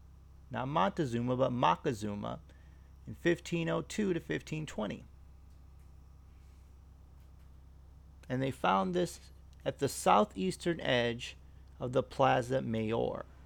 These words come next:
in Mexico City. Now, the sunstone depicts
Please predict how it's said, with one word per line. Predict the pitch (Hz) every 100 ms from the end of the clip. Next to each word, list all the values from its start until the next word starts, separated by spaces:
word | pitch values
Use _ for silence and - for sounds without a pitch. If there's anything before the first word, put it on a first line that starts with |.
| - -
in | - 110
Mexico | 120 - 120 117
City. | 113 190 147 - - - - - - - - - - - - - - - - - - - - - - - - - - - -
Now, | 170 175 139 - - - -
the | 160
sunstone | - 269 302 - - 170 156 160 -
depicts | 165 - 151 147 -